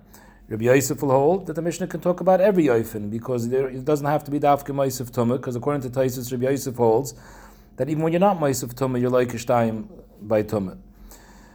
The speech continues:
But according to the Rosh, so Rabbah holds that you're never like a Shtayim. So what's gonna be Pshat in the Mishnah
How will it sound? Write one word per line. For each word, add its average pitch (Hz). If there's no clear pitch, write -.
But 107
according 156
to -
the 131
Rosh, 151
so -
Rabbah 147
holds 143
that 127
you're 127
never 135
like 117
a 117
Shtayim. 104
So 123
what's 139
gonna 147
be 131
Pshat 131
in 120
the 120
Mishnah 123